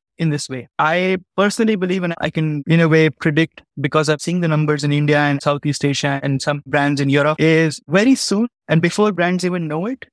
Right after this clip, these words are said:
chat commerce will be as important as website commerce to them, in the sense that take a look at how you approached building your website online when you started with Shopify. The first step was, okay, the website is there, right? So whatever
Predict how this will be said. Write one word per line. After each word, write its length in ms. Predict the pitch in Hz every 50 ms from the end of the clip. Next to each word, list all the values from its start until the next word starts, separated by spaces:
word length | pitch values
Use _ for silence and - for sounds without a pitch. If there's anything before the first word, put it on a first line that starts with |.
| _ _ _ _
chat 360 | - - 202 185 220 220 - -
commerce 440 | - 185 185 190 208 220 214 - -
will 120 | 175 175
be 120 | 165 180 170
as 240 | 170 175 170 156
important 540 | 170 170 156 - 156 160 - - 170 170 175 -
as 340 | 151 147 147 151 143 - 139
website 440 | 147 143 139 - - 160 151 143 -
commerce 340 | 151 143 135 143 139 - -
to 120 | - 139
them, 180 | 131 135 131 - -
in 140 | - 175 185
the 80 | 185 180
sense 320 | - 196 175 180 180 175
that 240 | 180 165 165 160 160 - _ _ _ _ -
take 160 | 202 220 190
a 20 | 220
look 180 | 208 202 -
at 140 | 196 190 -
how 160 | - - 180
you 220 | 180 185 196 190 170
approached 560 | - - 156 160 165 165 160 - - - - _ _ _ _ - 139 127
building 400 | 123 170 175 185 190 208 208 202
your 140 | 190 165 147
website 460 | 143 147 156 - - 165 156 147 -
online 360 | 147 147 147 147 147 143 143 135
when 120 | 147 151
you 60 | 151 139
started 320 | - 160 151 151 165 151
with 120 | 143 131
Shopify. 440 | - - 143 - - - - - - - _ _ _ -
The 80 | 165
first 240 | 170 196 214 220 208
step 220 | - - 196 185
was, 200 | 170 190 190 175
okay, 240 | 170 165 - 151 143 - _
the 80 | 151
website 400 | 156 165 165 - - 175 160 139
is 160 | 147 151 147 -
there, 220 | - 135 131 - - -
right? 220 | - 147 139 131 - _ _ _ _
So 120 | - - 147
whatever 380 | 143 151 - 196 196 214 247